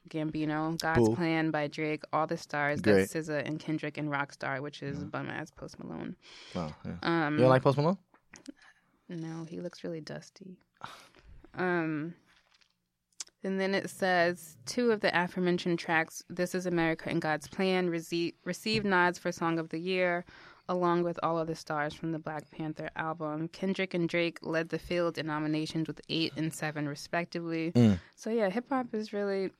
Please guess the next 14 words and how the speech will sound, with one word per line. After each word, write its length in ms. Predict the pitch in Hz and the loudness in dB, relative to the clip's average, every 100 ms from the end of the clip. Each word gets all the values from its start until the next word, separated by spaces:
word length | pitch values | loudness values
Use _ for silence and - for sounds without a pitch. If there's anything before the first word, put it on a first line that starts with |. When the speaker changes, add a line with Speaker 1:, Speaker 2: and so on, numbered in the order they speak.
| _ - | _ -8
Speaker 1:
doing 280 | 170 180 175 | -2 2 2
its 160 | 170 - | 0 0
thing. 400 | 202 196 185 180 | 0 2 4 2
It 120 | 160 | 2
says, 160 | 165 165 | 0 0
"The 140 | - | 4
artists 320 | 175 190 185 | 4 4 2
who 80 | 190 | -2
got 180 | 175 170 | 0 0
attention 420 | 165 185 180 175 | 0 0 0 0
in 100 | 160 | 0
the 120 | 160 156 | 2 2
larger 340 | 156 156 156 | 2 0 -2
categories, 920 | - 190 180 175 175 170 170 165 165 | -2 -2 -2 0 2 2 2 -2 -4